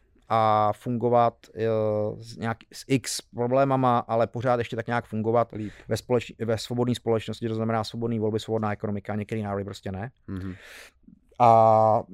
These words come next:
Speaker 1: samozřejmě z hlediska naší bezpečnosti jako západních zemí, nebo řekněme nato, Evropy, U S A, já bych byl příznivcem po té, co jsme to,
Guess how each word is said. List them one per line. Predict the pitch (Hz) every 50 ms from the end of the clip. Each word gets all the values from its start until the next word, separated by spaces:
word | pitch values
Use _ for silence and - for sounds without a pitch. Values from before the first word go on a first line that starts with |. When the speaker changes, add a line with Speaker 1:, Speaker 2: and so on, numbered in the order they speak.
| 78 76
Speaker 1:
samozřejmě | - - 127 123 135 127 135 139 139 135 131
z |
hlediska | 123 131 127 - - - - 135 135 131 127 123 113 - _ _ _ _ _ _ _
naší | - 120 120 120 113 - - 143
bezpečnosti | 120 123 - - 123 - - 131 117 - - 131 131 127
jako | 120 117 - 127 123 120 113 110 - _ _
západních | - 117 107 - 117 117 123 127 107
zemí, | 110 110 113 120 123
nebo | 117 110 104 117 110 98 - _ _ _ _ _ _ _ _
řekněme | - 107 113 - - 123 120 104 90 90 - _ _ _ _ _ _ _ _ -
nato, | 123 117 110 - - 120 110
Evropy, | 101 107 113 117 107 127 104
U | 110 117
S | 127 113 - -
A, | 101 104 107 107 104 _ _ _ _ _ _ _ _ _ _ _ _ _ _ _ _ - - _ -
já | 117 107 110
bych | 113 110
byl | 101 120 113
příznivcem | - - 104 95 110 107 - - 120 110
po | 98 110
té, | 110 - 113 113
co | - 101
jsme | - 113 -
to, | - 123 117 -